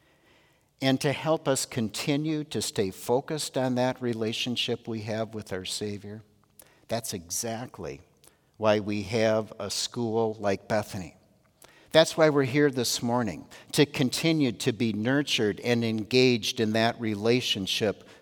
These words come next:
with him. As a matter of fact, at Bethany, we take this great exchange so seriously, we call it the one thing needful.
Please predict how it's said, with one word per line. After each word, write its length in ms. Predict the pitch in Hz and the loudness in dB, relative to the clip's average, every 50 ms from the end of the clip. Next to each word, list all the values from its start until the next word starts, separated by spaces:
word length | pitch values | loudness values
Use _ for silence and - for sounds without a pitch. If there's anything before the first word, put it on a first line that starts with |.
| - _ - | -20 _ -6
with 280 | 104 107 107 101 - | -2 0 0 0 -2
him. 380 | - - 123 95 92 85 78 73 - _ _ _ _ _ _ _ _ _ _ _ _ _ - - - _ - | -8 -8 -6 -6 -6 -6 -10 -12 -18 _ _ _ _ _ _ _ _ _ _ _ _ _ -20 -20 -20 _ -6
As 120 | 120 117 | 0 2
a 40 | 127 | 4
matter 240 | 127 143 165 175 165 | 4 6 6 4 4
of 60 | 151 | 4
fact, 300 | - 165 160 156 - - | 4 4 4 4 4 4
at 180 | 127 117 - - | 4 4 6 6
Bethany, 400 | 143 143 143 - 147 143 135 127 | 6 6 6 6 2 2 2 2
we 220 | 113 135 143 147 | 2 4 2 2
take 500 | 139 - - - - 160 160 151 - - | 2 -2 -6 0 2 2 2 2 0 2
this 240 | 147 131 123 - - | 2 2 2 0 -4
great 340 | - 127 127 135 151 147 147 | -4 0 2 2 2 2 0
exchange 580 | 147 - - - - 147 135 131 131 131 - | -2 -2 -2 -2 2 2 2 4 2 0 0
so 360 | - - - 147 131 131 131 | -2 -2 0 0 0 0 0
seriously, 920 | 127 - - - - 139 131 127 123 120 110 - - - 117 104 98 101 92 - - - - - | -2 -2 -4 -2 0 0 0 0 0 -2 -4 -6 -6 -4 -2 -2 -2 -2 -4 -8 -16 -20 -16 -6
we 180 | - 127 131 127 | 0 2 2 2
call 480 | - - - - 135 131 143 139 117 107 | 0 -2 -4 2 4 4 6 4 4 2
it 300 | 95 95 - - - - - - _ _ _ _ _ - | -2 -2 -4 -10 -16 -18 -20 -20 _ _ _ _ _ -4
the 140 | - 107 101 | -2 0 0
one 500 | 92 90 92 110 110 117 123 127 131 123 120 | -2 -2 -2 0 0 2 0 0 -2 -4 -8
thing 560 | - - - - 123 110 104 98 98 98 95 - - - - | -14 -14 -8 -4 -2 -2 -2 -2 -4 -6 -8 -12 -16 -16 -12
needful. 480 | - 85 80 - - - - - - | -12 -10 -10 -12 -14 -16 -18 -18 -20